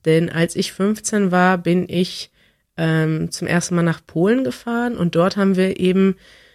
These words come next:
das ehemalige Konzentrationslager, äh, Auschwitz in Auschwitz besucht und in Auschwitz-Birkenau. Und das war für mich so ein einschneidendes Erlebnis, dass ich damals,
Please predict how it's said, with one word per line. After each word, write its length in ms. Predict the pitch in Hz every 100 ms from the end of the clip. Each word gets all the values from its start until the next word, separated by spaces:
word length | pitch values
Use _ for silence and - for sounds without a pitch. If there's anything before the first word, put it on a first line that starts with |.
| _
das 340 | - 175 175 -
ehemalige 800 | - 185 190 180 180 175 175 175
Konzentrationslager, 1200 | 180 180 175 170 170 185 180 175 160 160 156 - -
äh, 220 | 156 151
Auschwitz 600 | - 165 202 - 165 165
in 120 | 147
Auschwitz 380 | 156 196 - 175
besucht 580 | - 156 151 208 - - _ _ _ _ _ _ _ -
und 100 | 190
in 140 | 156 160
Auschwitz-Birkenau. 1040 | 151 170 175 - - 180 196 165 151 165 - - - _ _
Und 140 | - 165
das 160 | 175
war 80 | 202
für 160 | 180 180
mich 240 | 185 -
so 380 | - 185 220 -
ein 400 | 180 180 180 180 - _
einschneidendes 880 | 160 175 214 214 190 175 175 170 165
Erlebnis, 760 | 156 160 185 - 156 170 - -
dass 360 | 147 170 - -
ich 240 | 170 -
damals, 720 | - 156 165 165 165 - -